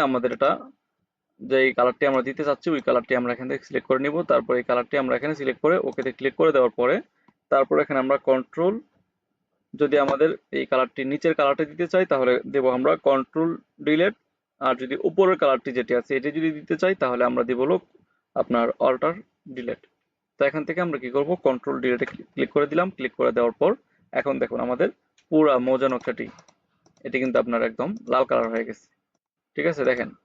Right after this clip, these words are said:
একদম লাল কালার কিন্তু হয়ে গেছে। তো আমরা পুরা মোজা নকশাটিকে আমরা এখান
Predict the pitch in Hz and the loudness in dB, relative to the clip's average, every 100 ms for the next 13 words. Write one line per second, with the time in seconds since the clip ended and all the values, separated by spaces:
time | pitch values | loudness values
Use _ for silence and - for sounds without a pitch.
0 | 131 131 156 160 151 139 127 120 120 117 | -6 -2 0 2 2 2 0 -2 -6 -4
1 | 120 - _ _ _ _ _ 139 139 165 | -6 -10 _ _ _ _ _ 0 2 0
2 | 156 170 160 151 147 147 143 - 165 160 | 0 2 2 2 2 2 0 -4 -4 0
3 | 127 127 120 127 | 2 0 0 -4